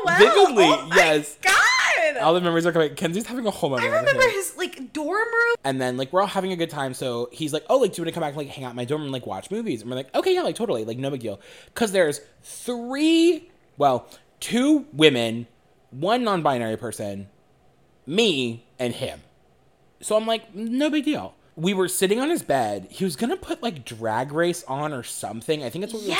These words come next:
Speaker 2: talking
Speaker 1: Yes.
Speaker 2: about. The problem started when he was talking about boys on campus. And I was like, "Oh my God, yeah, like, I actually am gonna hang out with this guy later." And I was like, "Yeah, like, he's really, really cute. We've been talking since the summer."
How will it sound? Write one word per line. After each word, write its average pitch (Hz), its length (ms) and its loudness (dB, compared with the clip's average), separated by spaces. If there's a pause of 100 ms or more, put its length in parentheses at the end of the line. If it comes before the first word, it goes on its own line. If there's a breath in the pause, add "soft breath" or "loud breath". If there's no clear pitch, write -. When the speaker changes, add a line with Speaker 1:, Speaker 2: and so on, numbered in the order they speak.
Speaker 2:
talking 175 280 -2
Speaker 1:
Yes. 127 80 -4
Speaker 2:
about. 104 300 -2 (100)
The 170 120 -4
problem 254 420 -2
started 98 520 -8
when 151 220 2
he 151 160 -6
was 220 180 -2
talking 123 420 -10
about 98 460 -10
boys 208 380 -2
on 113 240 -8
campus. 220 540 -8
And 139 80 -16
I - 20 -12
was - 80 -12
like, - 160 -8
"Oh 190 80 -4
my 240 120 -4
God, 294 280 -6
yeah, 294 160 -6
like, 175 240 -2
I 165 100 -4
actually 156 400 -6
am 247 140 -4
gonna 151 160 -2
hang 139 320 -8
out 139 120 -8
with 135 160 -4
this 156 200 -6
guy 165 320 -8
later." 113 640 -6 (180)
And 180 60 -6
I - 20 -4
was 196 80 -2
like, 208 140 -2
"Yeah, - 80 -4
like, 359 260 -2
he's 233 220 -2
really, 220 160 0
really 285 180 -2
cute. 240 180 -8
We've 220 140 -4
been 233 100 -2
talking 226 440 -6
since 226 240 -6
the - 120 -6
summer." 196 720 -4